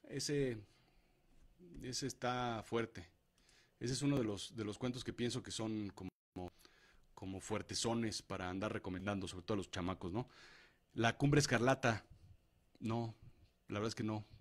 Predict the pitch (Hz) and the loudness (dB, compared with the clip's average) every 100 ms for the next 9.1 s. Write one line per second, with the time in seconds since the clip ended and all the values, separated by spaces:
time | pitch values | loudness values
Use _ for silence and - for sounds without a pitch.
0 | - 107 104 92 _ _ _ _ _ _ | -6 -4 -2 -6 _ _ _ _ _ _
1 | _ - - - - 101 101 107 160 151 | _ -8 -6 -6 -4 -2 0 4 4 4
2 | 139 - - - - - - 165 190 190 | 0 -4 -10 -20 -20 -18 0 2 4 4
3 | 170 170 143 170 175 151 - 131 - - | 6 6 8 8 10 6 4 0 0 2
4 | 123 120 120 113 151 160 147 123 - 160 | 4 4 2 4 4 6 6 4 4 4
5 | 147 143 - - _ _ _ - 107 113 | 4 0 -4 -16 _ _ _ -4 0 4
6 | 139 139 139 120 131 123 120 107 92 - | 4 2 0 0 2 2 0 -2 -6 -4
7 | 101 101 101 98 - 101 - 131 110 - | -2 0 0 -2 -2 -2 0 2 0 2
8 | 156 147 - - - - - 127 165 180 | 0 -2 -14 -20 -20 -4 4 8 10 10
9 | 175 | 6